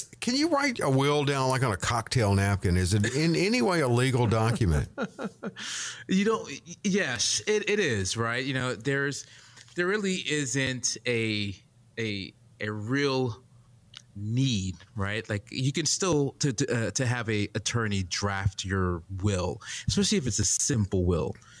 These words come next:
Speaker 2: So I wouldn't, I wouldn't just recommend putting it on a cocktail
Speaker 1: <laughs>
Speaker 2: napkin, but you can, you know, write your own will. And, uh, in certain states, it has to be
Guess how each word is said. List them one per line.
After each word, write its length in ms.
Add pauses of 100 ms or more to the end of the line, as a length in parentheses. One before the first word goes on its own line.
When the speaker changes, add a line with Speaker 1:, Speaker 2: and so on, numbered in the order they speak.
(180)
Speaker 2:
So 480
I 80
wouldn't, 340 (100)
I 80
wouldn't 280
just 160
recommend 560
putting 240
it 100
on 100
a 40
cocktail 560
Speaker 1:
<laughs> 0
Speaker 2:
napkin, 560 (460)
but 380 (120)
you 280
can, 680 (240)
you 140
know, 340 (420)
write 320
your 200
own 260
will. 480 (520)
And, 500 (100)
uh, 340 (200)
in 80
certain 340
states, 400
it 140
has 320
to 100
be 440